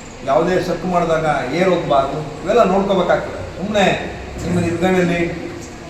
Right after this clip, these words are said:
ಏನೋ ಕುಡಿಸ್ಬೇಕಲ್ಲ ಅಂತ ಕುಡಿಸೋದಲ್ಲ, ಪ್ರತಿಯೊಂದು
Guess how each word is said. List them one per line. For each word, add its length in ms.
ಏನೋ 120
ಕುಡಿಸ್ಬೇಕಲ್ಲ 560
ಅಂತ 180
ಕುಡಿಸೋದಲ್ಲ, 400
ಪ್ರತಿಯೊಂದು 540